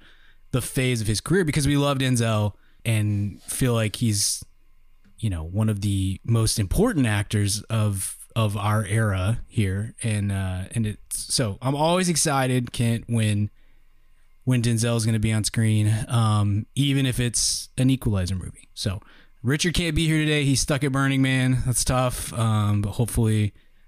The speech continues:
hopefully he'll be able to, uh, trek out and hike back to us for next episode, uh, next week. So it's just you and me talking Equalizer.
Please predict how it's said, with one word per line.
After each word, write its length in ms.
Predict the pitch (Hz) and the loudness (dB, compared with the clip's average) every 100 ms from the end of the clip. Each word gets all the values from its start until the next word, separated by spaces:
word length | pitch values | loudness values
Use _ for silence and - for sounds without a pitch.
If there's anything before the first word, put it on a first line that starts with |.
| - | -6
hopefully 500 | 131 113 120 117 113 | -4 0 0 2 2
he'll 140 | 107 117 | 0 0
be 180 | 113 110 | 0 2
able 180 | 107 | 0
to, 300 | 104 120 107 104 | 0 2 2 2
uh, 300 | 101 98 101 - - - - - - - | 2 0 -4 -10 -20 -20 -20 -20 -20 -8
trek 360 | - 135 117 - | -2 0 0 -2
out 320 | 107 113 117 | 0 0 0
and 140 | 117 104 | 0 0
hike 280 | 113 107 | 0 0
back 240 | - 110 110 | -2 -2 -2
to 220 | - 117 | 2 2
us 320 | 107 107 - - | 2 0 -2 -6
for 540 | - - 104 98 98 104 | -6 0 2 2 0 0
next 300 | 110 110 - | 0 0 -2
episode, 600 | 110 110 117 113 113 110 - | 0 0 2 2 2 -2 -4
uh, 200 | 110 107 | -2 0
next 240 | 110 110 127 | 2 0 0
week. 120 | 113 | 0
So 140 | 120 104 - | 0 -2 -6
it's 160 | 110 - | -6 -2
just 160 | 151 170 | 0 2
you 100 | 170 | 2
and 100 | 165 | 2
me 300 | 147 135 117 - - - | 2 0 -2 -12 -18 -4
talking 300 | 135 120 110 | -4 -2 -2
Equalizer. 800 | 120 139 147 131 127 127 127 | -2 0 2 2 2 2 2